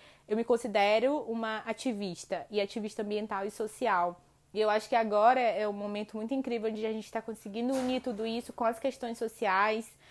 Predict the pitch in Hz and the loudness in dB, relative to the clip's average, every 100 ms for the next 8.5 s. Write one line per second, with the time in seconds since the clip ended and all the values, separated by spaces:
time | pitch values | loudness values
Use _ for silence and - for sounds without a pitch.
0 | - _ 190 202 214 247 285 233 247 240 | -20 _ 2 4 6 6 6 4 2 2
1 | 254 226 220 214 175 - - _ - 233 | 4 6 6 4 0 -12 -20 _ 6 6
2 | 262 233 247 233 220 233 240 208 208 240 | 6 2 0 -2 -2 -4 -4 -6 -6 -6
3 | - 208 202 220 - - - 220 208 240 | -2 -2 0 -2 -4 -12 0 0 2 -2
4 | 254 254 247 247 220 185 214 285 - - | 0 0 0 0 2 2 0 -4 -14 -20
5 | _ _ 220 226 226 226 220 220 214 233 | _ _ -4 -2 -2 -2 -2 -4 -4 0
6 | 240 240 226 262 302 247 233 240 214 214 | 0 2 2 2 0 -2 0 2 2 2
7 | 220 214 247 220 220 220 233 220 220 269 | -2 -4 -4 -2 -2 -2 -2 -2 -4 -4
8 | 320 226 214 226 262 | -4 -4 -2 2 0